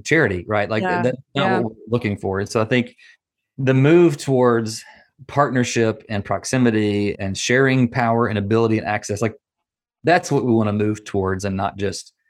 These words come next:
Speaker 1: stop giving things away for free. Like, that may or may not
Speaker 2: Mm.
Speaker 1: change anything, you know?
Speaker 2: Yeah, no, that's well said. I don't hear a lot of people talking about that. And I think you said too, like, we have to start thinking about systems and not symptoms.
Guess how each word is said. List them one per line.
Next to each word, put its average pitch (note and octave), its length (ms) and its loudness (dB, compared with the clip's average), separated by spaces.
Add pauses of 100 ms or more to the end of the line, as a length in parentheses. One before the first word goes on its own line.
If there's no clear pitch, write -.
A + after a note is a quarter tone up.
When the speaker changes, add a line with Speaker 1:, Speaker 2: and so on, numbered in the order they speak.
(340)
Speaker 1:
stop C3+ 360 2
giving A2+ 280 2
things A2 240 2
away G2 220 2
for F#2+ 160 -6
free. F2+ 280 -2
Like, F#2 220 -4
that G#2+ 200 -2
may A2 180 0
or F#2 40 -4
may F2+ 120 -6
not F2 260 -6 (480)
Speaker 2:
Mm. G3 600 -4 (180)
Speaker 1:
change A2+ 240 4
anything, F2+ 440 -6
you G#2+ 80 -4
know? F2+ 160 -4 (320)
Speaker 2:
Yeah, G3+ 240 2
no, G#3 160 2
that's G#3 280 0
well G#3+ 200 0
said. G3+ 260 0
I F3 60 2
don't F#3+ 180 0
hear G3 260 0
a F3 120 -2
lot F3 180 0
of F3 80 -8
people F#3+ 240 -8
talking F#3 420 -4
about F3 240 0
that. F3 340 2
And G3 280 0
I G3 120 -2
think G#3 300 -2
you G3 200 -6
said F#3+ 300 -2
too, G#3+ 200 -2
like, F#3+ 200 0
we G3+ 80 0
have F#3+ 120 0
to G3 100 -6
start F#3+ 240 -4
thinking G3 260 -2
about F3+ 320 -4
systems C#4+ 800 0
and G3+ 160 0
not F3+ 240 -2
symptoms. F#3 840 -8